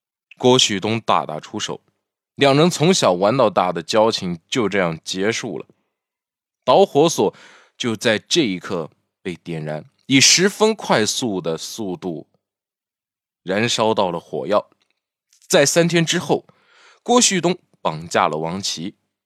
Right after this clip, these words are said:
绑架王琦的原因正是王琦伤了张某的心。在双重人格的驱使下，当时第二重人格的郭旭东选择了杀了王琦，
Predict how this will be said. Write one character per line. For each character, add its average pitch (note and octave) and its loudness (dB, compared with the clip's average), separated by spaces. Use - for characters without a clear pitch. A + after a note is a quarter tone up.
绑 B2+ 4
架 C#3+ 4
王 B2 4
琦 - -4
的 D#3 0
原 G#2+ 0
因 G3 0
正 F#3+ 2
是 A#2+ 2
王 A#2 2
琦 - -4
伤 C#3 2
了 G#2 2
张 C#3+ 0
某 E2+ -4
的 - -8
心。 - -10
在 F3+ 2
双 G3+ 4
重 C#3+ -2
人 A#2+ -2
格 G#2+ 0
的 A2+ -2
驱 - -4
使 F2 -2
下， F2 -2
当 G3 4
时 - -2
第 D#3+ -2
二 C3+ 6
重 A#2+ -2
人 A2 -2
格 G#2 0
的 G#2+ -4
郭 A2 0
旭 G#2+ -6
东 B2 2
选 G2 -4
择 F#2+ -2
了 G#2+ 0
杀 B2+ 2
了 G#2+ 2
王 F2 -6
琦， E2 -12